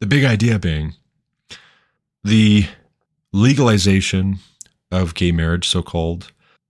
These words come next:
in the past decade, not just in the U S, but around the world, when for thousands of years no such thing has ever existed, really amounts to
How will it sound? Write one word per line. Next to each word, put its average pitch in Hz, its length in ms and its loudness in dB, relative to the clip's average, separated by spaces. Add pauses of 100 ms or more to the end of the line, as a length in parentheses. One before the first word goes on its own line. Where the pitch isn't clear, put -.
(140)
in 92 100 -4
the 90 60 -4
past 82 300 -6
decade, 87 380 -6 (600)
not 90 160 -2
just - 240 -6
in 90 60 -4
the 85 80 -2
U 82 160 -2
S, 87 140 -2
but 85 140 -10
around 82 480 -2
the 87 80 -4
world, 80 640 -6 (500)
when 98 140 0
for 92 120 -2
thousands 101 600 0
of 80 140 -4
years 92 320 0
no 98 280 4
such - 300 -2
thing 95 160 0
has 87 140 -2
ever 85 180 -2
existed, 85 540 -6 (760)
really 131 460 2
amounts 110 420 0
to 127 340 2